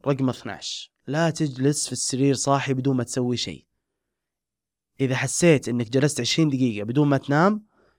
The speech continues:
قوم وسوي أي شيء يخليك تسترخي. روح غرفة ثانية كم دقيقة، شوف لك أي حل، وبعدين ارجع حاول مرة ثانية تنام. لخصنا بهالحلقة كتاب لماذا ننام.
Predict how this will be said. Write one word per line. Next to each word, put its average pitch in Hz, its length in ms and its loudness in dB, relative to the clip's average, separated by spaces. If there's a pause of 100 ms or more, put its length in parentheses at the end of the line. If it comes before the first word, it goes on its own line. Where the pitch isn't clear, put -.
(340)
قوم 165 240 8
وسوي 143 360 2
أي 160 100 2
شيء 156 180 0
يخليك 139 280 0
تسترخي. - 600 -8 (400)
روح 147 120 4
غرفة 131 300 -2
ثانية 131 280 2
كم 120 200 -4
دقيقة، 131 680 2 (360)
شوف 185 220 0
لك 139 160 0
أي 156 140 2
حل، 185 360 0
وبعدين 185 300 6
ارجع 139 240 2
حاول 113 280 -2
مرة 117 120 -6
ثانية 110 200 -8
تنام. - 240 -18 (1800)
لخصنا 139 480 2
بهالحلقة 123 600 0
كتاب 160 420 0
لماذا 143 380 2
ننام. 117 360 -2